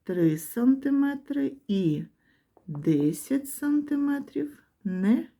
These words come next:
існує. Записуємо відповідь.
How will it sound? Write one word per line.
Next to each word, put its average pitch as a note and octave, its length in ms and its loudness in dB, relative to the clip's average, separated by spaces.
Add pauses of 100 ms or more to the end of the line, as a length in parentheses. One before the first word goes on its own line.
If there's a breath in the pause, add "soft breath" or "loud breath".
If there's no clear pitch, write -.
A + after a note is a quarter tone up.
(180)
існує. B3 800 2 (2000 loud breath)
Записуємо E3+ 1040 -2
відповідь. G#3+ 1000 -2